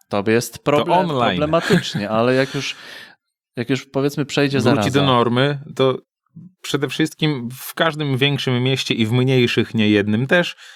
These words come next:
Speaker 2: jest coś takiego, co się nazywa meetup. I to jest progr-, e, spotkanie, na którym spotykają się programiści po pracy, żeby posłuchać i pogadać o programowaniu.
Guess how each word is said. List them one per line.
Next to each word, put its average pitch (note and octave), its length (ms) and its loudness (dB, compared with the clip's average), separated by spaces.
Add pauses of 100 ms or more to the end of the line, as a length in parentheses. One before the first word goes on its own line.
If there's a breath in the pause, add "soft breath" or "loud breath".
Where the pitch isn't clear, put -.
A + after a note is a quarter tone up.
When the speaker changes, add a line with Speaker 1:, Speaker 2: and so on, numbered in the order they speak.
(140 loud breath)
Speaker 2:
jest C3 180 0
coś C#3 120 -4
takiego, A#2+ 360 0
co - 120 -8
się B2 100 -6
nazywa A2+ 260 0
meetup. A#2 540 -2 (640)
I G#2+ 100 -6
to D3 140 2
jest C#3 340 0
progr-, A#2 280 -2 (420)
e, G#2+ 40 -6
spotkanie, C3+ 680 -2 (320)
na G#2 120 -2
którym A#2 280 2
spotykają A2 540 2
się G#2 180 -4
programiści C3+ 680 -2
po B2+ 160 0
pracy, A#2 420 2
żeby A2+ 200 -2
posłuchać C#3+ 480 -2
i - 40 -20
pogadać G#2+ 440 2
o - 120 -10
programowaniu. F2+ 640 -4